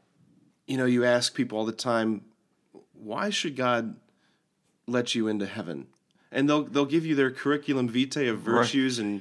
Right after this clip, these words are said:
Speaker 2: <laughs>
Speaker 1: and accomplishments and good deeds.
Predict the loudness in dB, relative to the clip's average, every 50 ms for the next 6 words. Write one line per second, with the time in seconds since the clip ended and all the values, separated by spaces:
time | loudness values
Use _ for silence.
0 | -8 -2 -2 -2 -2 -2 -12 -20 -20 -20 -10 -4 0 0 2 2 2 0 0 -2
1 | -4 -6 -2 0 0 0 0 0 -2 -2 -2 -2 -2 0 0 0 0 -2 -2 -2
2 | -4 -4 -2 2 2 2 2 0 -2 -2 0 0 2 0 0 -2 -4 -10 -12